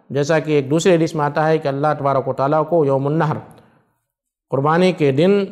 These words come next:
सबसे अफजल अमल खून का बहाना है। यानी कि कुर्बानी के जानवर का पैसा सदका कर दे, खून बहाना है, यानी उस अमल को अंजाम देना है।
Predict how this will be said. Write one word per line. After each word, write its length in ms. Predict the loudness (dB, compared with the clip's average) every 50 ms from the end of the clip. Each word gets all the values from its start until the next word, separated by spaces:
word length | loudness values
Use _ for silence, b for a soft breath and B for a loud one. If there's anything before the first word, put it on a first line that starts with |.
| -10 -10
सबसे 540 | -6 -4 -4 -4 -6 -6 -2 2 4 4 4
अफजल 500 | 2 0 -2 -2 -4 -2 0 2 4 4 4
अमल 360 | 4 2 2 2 2 2 0 -2 -8 -14 -20 -20 -20 -20 -6
खून 300 | 0 2 4 4 4 4
का 160 | 2 2 2 2
बहाना 280 | 2 2 0 0 -2 -4
है। 200 | -6 -10 -14 -16 -18 _ _ _ _ _ _ _ _ _ _ _ _ _ _ _ _ _ _ _ -6
यानी 240 | -2 0 2 2 2
कि 80 | 0 0
कुर्बानी 400 | 0 0 2 2 2 2 2 2
के 120 | 2 2
जानवर 300 | 2 2 2 2 2 0
का 120 | 0 0 -2
पैसा 260 | 0 0 0 0 0 -2
सदका 300 | -2 -2 -2 0 -2 0
कर 160 | 0 0 -2
दे, 120 | -2 -4 -8
खून 320 | -4 0 2 4 4 4 4
बहाना 240 | 2 2 0 0 -4
है, 180 | -6 -8 -14 -16 -20 b b b b b b -6
यानी 220 | -2 2 4 4 4
उस 400 | 4 4 2 -2 -6 -12 -10 -6
अमल 260 | -2 0 2 2 2 2
को 100 | 2 2
अंजाम 460 | 2 2 2 2 2 2 2 2 2 2
देना 200 | 2 0 -2 -4
है। 200 | -6 -10 -14